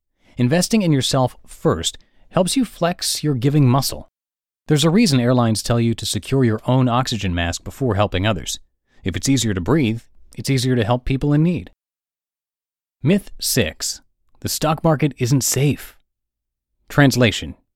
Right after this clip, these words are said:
You don't understand the stock market. That's okay.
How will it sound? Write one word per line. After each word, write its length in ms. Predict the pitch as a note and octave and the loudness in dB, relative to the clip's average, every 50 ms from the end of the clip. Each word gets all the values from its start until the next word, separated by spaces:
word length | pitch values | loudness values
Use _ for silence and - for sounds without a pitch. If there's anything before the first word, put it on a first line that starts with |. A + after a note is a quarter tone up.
| _ _ _ _ | _ _ _ _
You 140 | - B2 B2+ | 0 2 4
don't 220 | B2 B2 A#2 A2+ | 6 6 6 4
understand 460 | G2+ G#2 G2+ G2+ - - G2 F2+ E2+ E2+ | 2 0 -2 -2 -2 -2 -2 -2 -2 -2
the 80 | E2+ | -4
stock 300 | - - A2 G2 F#2 - | -2 0 0 0 0 0
market. 340 | F#2+ E2+ - - - - - - - | -4 -4 -4 -8 -14 -20 -20 -20 -8
That's 200 | - G#3+ - - | -6 -2 0 0
okay. 280 | A3+ - D3 B2+ C3 | 2 4 4 4 4